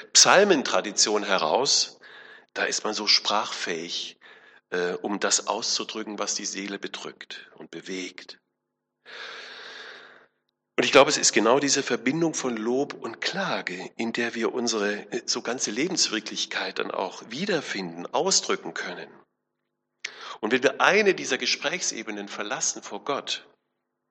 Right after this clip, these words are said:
dann vernachlässigen wir einen wichtigen Teil unseres Menschseins, unseres ganz normalen Lebens. Wir dürfen vor Gott ehrlich sein.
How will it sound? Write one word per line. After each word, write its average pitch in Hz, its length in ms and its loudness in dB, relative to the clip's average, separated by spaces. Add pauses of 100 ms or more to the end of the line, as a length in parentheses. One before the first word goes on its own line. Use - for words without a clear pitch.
(880)
dann 101 400 0 (140)
vernachlässigen 120 840 -2
wir 120 120 0
einen 113 160 -6
wichtigen 139 300 -8
Teil 107 240 -2
unseres 98 360 -6
Menschseins, 120 1040 -4 (1400)
unseres - 240 -6
ganz 113 220 -4
normalen 117 300 -6
Lebens. 139 680 -6 (400)
Wir 113 180 -4
dürfen 151 380 -4
vor - 160 -8
Gott - 180 -12
ehrlich - 340 -10
sein. - 260 -10